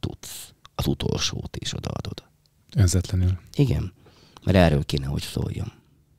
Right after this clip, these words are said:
Speaker 1: Erről kéne, hogy szóljon. És valóban semmi más, ahogy mondtam is, nem fogja érdekelni az Úristent. Pont nem fogja érdekelni, hányszor mentél Mária Pócsa térden csúszva meg vissza. Nem fogja érdekelni. Mert az neked volt fontos, nem neki.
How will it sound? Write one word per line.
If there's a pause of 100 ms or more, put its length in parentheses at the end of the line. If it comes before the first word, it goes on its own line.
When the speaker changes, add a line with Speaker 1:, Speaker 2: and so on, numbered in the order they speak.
(960)
Speaker 1:
Erről
kéne,
hogy
szóljon. (320)
És
valóban (440)
semmi
más, (180)
ahogy
mondtam
is,
nem
fogja
érdekelni
az
Úristent. (760)
Pont
nem
fogja
érdekelni,
hányszor
mentél
Mária
Pócsa
térden
csúszva
meg
vissza. (160)
Nem
fogja
érdekelni. (340)
Mert
az
neked
volt
fontos,
nem
neki.